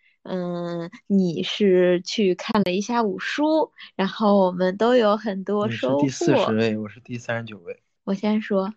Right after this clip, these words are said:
Speaker 2: 可以。
Speaker 1: 可以。
Speaker 2: 你再不说，容易忘了。
Speaker 1: 嗯，有道理。
Speaker 2: 嗯。
Speaker 1: <laughs> 就是我的第一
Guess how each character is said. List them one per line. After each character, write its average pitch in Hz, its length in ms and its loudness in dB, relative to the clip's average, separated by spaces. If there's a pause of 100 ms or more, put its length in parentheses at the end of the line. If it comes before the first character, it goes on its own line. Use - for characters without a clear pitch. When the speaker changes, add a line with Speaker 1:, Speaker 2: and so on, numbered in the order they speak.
(180)
Speaker 2:
可 156 160 2
以。 202 180 2 (460)
Speaker 1:
可 - 180 -8
以。 202 220 0 (120)
Speaker 2:
你 110 120 -10
再 127 180 0
不 131 100 -10
说， 123 200 -8
容 117 260 -6
易 - 40 -4
忘 131 260 -4
了。 202 40 -14 (220)
Speaker 1:
嗯， 185 280 -6
有 165 120 -8
道 208 220 4
理。 - 140 -6
Speaker 2:
嗯。 294 560 6 (300)
Speaker 1:
<laughs> 427 380 -14
就 294 160 0
是 285 220 4
我 190 420 0 (140)
的 240 400 2
第 294 180 -12
一 349 60 -10